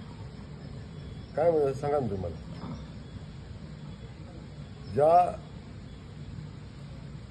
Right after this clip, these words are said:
साध्या माणसाला कुठलाही रुपया न घेता, काही न करता तुम्ही त्याच्या पाठीशी उभा राहिला,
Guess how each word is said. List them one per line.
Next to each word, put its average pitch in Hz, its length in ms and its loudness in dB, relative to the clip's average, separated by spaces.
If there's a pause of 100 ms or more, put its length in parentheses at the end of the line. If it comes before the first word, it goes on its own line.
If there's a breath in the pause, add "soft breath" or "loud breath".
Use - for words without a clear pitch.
(600)
साध्या 151 340 10
माणसाला 110 460 6 (1600)
कुठलाही 160 320 10
रुपया 160 500 10
न - 20 10
घेता, 117 400 6 (500)
काही 170 140 6
न 185 100 6
करता 156 300 6
तुम्ही 143 220 0
त्याच्या 139 200 4
पाठीशी 120 340 0
उभा 104 160 2
राहिला, 95 220 2